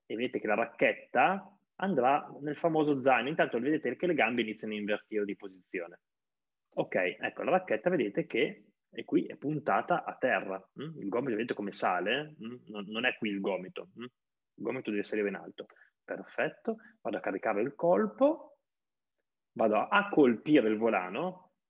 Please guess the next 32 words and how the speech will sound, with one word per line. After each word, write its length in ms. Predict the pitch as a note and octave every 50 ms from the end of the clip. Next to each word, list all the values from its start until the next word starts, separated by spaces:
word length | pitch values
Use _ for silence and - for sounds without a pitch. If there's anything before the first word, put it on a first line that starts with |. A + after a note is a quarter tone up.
| _ _ _ -
ok, 440 | G#2 A2 - - G#2 A2 B2+ C#3+
che 140 | - - -
qui 200 | - A#2 A#2+ A2
si 160 | - - -
è 100 | A2 G2+
perso, 880 | - - G#2+ F#2 F2 F2+ F#2+ - - - - C3+ E3 F3+ F3+ E3 - - _
eh, 200 | - G#2+ F#2 F2+ -
perché 220 | - F2+ - -
c'è 120 | - -
il 60 | G2 F#2+
muro 240 | F#2 F#2+ G#2 C#3
bianco, 480 | C3+ A#2 G2 F2+ F#2 G2 G#2 - C3+ A#2
però 180 | - G2 G2+ G2+
c'è 140 | - -
il 60 | G2 G2
mirino, 500 | A#2+ C#3+ B2+ G2 F#2 F#2+ G#2 A#2 - _ _
vedete 420 | - A#2 A#2+ G2+ F#2+ F#2 - C3+ -
che 320 | - G#2+ A2 C3+ - - _ _ _ _ _ -
il 100 | - G#2+
mio 140 | G#2 G2+
braccio 420 | F#2+ G#2+ A#2 A2+ - - - - -
è 200 | G#2 G#2+ G2 F#2
esteso, 580 | - - - - D#3+ C#3+ A2 G#2+ G#2+ B2 D#3
ok, 340 | F3 F3 - - - - -
e 960 | G2+ F2+ F2+ G2+ B2 D#3 F#3+ G#3+ G#3 - _ _ _ _ _ _ _ - -
colpisco 360 | - F3 D3+ - A#2 - -
il 60 | C#3+
volano 220 | C3 G#2 G#2 A#2+ C3
il 60 | A2+
più 140 | - - F#2
alto 200 | F#2 F2+ - F#2+
possibile. 680 | - - - - - G2 F2 F2+ F2 F#2 F#2 - _